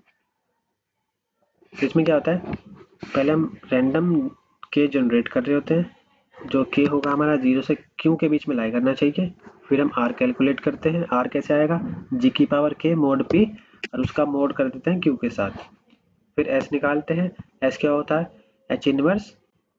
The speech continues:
ब्रैकेट में एच of M plus X की multiply R से कर देंगे और इसका whole mod Q निकाल लेंगे। पी और क्यू हमारे यहाँ पे क्या है, Primes हैं और X हमारा एक random number है। recalculate करेंगे अगर ज़रूरी पड़ा तो,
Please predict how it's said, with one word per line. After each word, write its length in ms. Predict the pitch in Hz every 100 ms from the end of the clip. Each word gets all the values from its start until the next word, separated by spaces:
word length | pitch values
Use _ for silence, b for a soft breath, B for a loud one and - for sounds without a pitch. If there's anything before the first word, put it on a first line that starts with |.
| _ _ _ -
ब्रैकेट 340 | 127 123 139
में 120 | 151 151
एच 260 | 135 -
of 140 | 147 160
M 120 | 175 185
plus 460 | - 143 143 -
X 200 | 139 -
की 140 | - 151
multiply 400 | 139 139 147 139
R 180 | 123
से 140 | 123 135
कर 160 | 139
देंगे 320 | 135 151 180 190
और 120 | 139
इसका 240 | - 165
whole 260 | 151 135 135
mod 260 | 143 165 170
Q 120 | 143
निकाल 300 | 123 113 104
लेंगे। 320 | 104 98 - - _ _ _ _ _
पी 180 | 139 147
और 100 | 151
क्यू 200 | - 151
हमारे 280 | 151 151 151
यहाँ 120 | 147
पे 120 | 156
क्या 160 | 151 143
है, 60 |
Primes 480 | 127 - 120 139 147
हैं 140 | 190 190
और 160 | 127
X 220 | 127 -
हमारा 220 | 127 131 156
एक 120 | 151
random 260 | 127 120
number 340 | 113 107 104 104
है। 80 | - _ _ _ _ _ _ - - _ _ - _ _ _ _ _ _ _ _ 127
recalculate 640 | 135 135 147 - 156 151
करेंगे 300 | 160 156 165
अगर 160 | 165 156
ज़रूरी 440 | 127 127 135 143
पड़ा 240 | 143 143
तो, 260 | 147 160